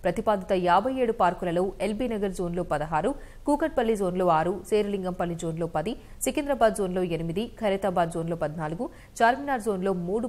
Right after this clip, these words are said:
పార్కులను థీమ్ పార్కులుగా అభివృద్ధి చేయనున్నారు. థీమ్ పార్కులలో సైన్స్ థీమ్ పార్క్, పర్యావరణ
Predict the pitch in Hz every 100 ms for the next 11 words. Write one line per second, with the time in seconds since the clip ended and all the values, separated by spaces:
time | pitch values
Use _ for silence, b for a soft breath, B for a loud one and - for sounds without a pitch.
0 | 214 170 175 175 180 240 262 269 254 202
1 | 196 190 180 185 165 208 220 226 180 180
2 | 170 151 147 147 - B B B 277 285
3 | 269 254 247 196 202 214 - 233 247 -
4 | 220 185 180 180 - - 254 208 202 185
5 | 175